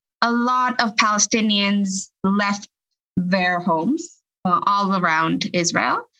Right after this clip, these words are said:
and left, escaped, were expelled, whatever you, terminology you prefer to use about this.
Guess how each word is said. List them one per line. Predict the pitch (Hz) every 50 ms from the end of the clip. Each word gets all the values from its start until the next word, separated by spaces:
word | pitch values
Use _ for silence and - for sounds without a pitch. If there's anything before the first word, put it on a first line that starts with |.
| _ _ _ _
and | 196 196 185 175 175 170 175 180 185 180 165 -
left, | 196 208 214 254 269 262 254 254 254 - - - -
escaped, | 196 190 190 - - 220 202 190 190 190 190 190 - - - - - - - - _
were | 170 175 170 165 165 165 165 165 165 165 170 170 - - -
expelled, | 190 190 - - - - 196 190 190 185 180 180 180
whatever | 190 190 196 208 196 190 190
you, | 190 170 165 156 160 160 165 165 185 190 - _ _ _ _ _ _ _
terminology | - 226 214 208 202 185 175 180 175 175 180 165
you | 165 165 170
prefer | 170 190 175 180 - 170 165
to | 170
use | 165 156 160 165 165
about | 196 202 233 247 269 269
this. | 370 427 480 - -